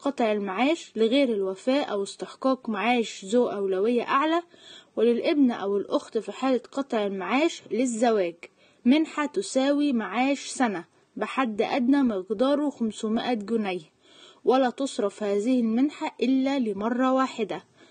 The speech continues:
وتحدد اللائحة التنفيذية لهذا القانون قواعد وإجراءات صرف هذه المنحة.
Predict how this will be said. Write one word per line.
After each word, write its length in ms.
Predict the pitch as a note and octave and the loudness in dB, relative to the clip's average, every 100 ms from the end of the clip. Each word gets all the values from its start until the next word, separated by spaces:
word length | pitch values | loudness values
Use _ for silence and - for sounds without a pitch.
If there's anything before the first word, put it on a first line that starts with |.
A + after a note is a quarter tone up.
| _ _ | _ _
وتحدد 600 | B3+ B3+ C#4 E4+ D4+ C4 | 2 2 0 0 0 0
اللائحة 460 | A3+ A3 - - B3 | 2 2 0 -4 -6
التنفيذية 800 | - G#3+ G#3 G#3 G3 B3+ C#4+ A#3+ | -6 -6 -2 0 2 2 2 2
لهذا 420 | G#3 A3 C4 G#3 | 2 0 0 -2
القانون 560 | G#3 - G3 B3 E4+ E4 | -4 -4 2 4 4 0
قواعد 640 | - B3+ D4 D#4 A#3+ G#3 | -2 0 4 2 0 -2
وإجراءات 640 | G#3 F#3+ F#3 F#3 C4 C#4+ | -2 -2 -4 -2 0 0
صرف 440 | - - C4 - A3 | -2 -2 -2 -4 -6
هذه 460 | G3+ F#3 G3 C4 | -4 -2 2 2
المنحة. 560 | C4 A3 F#3+ E3+ - | 4 0 -4 -12 -14